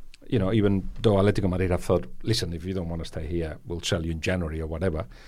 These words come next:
uh, the idea is to keep him until the end of the season. And then, uh, it'd be a matter of Manchester United or Barcelona. P S G are kind of, uh,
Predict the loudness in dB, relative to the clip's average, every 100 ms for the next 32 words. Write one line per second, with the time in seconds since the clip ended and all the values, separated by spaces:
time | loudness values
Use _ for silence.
0 | -8 -4 0 8 8 10 8 8 0 0
1 | 0 2 4 4 4 4 2 2 2 2
2 | 0 -2 -6 -6 -8 -8 -10 -4 -2 8
3 | 10 10 8 2 -2 -4 -4 0 0 0
4 | 2 4 4 2 0 -2 -4 -4 0 2
5 | 4 2 0 0 0 0 0 2 4 4
6 | 0 6 8 8 6 6 6 6 4 2
7 | -2 -2 -2 -4 -14 -20 -20 -20 -20 -20
8 | _ -10 -2 2 2 0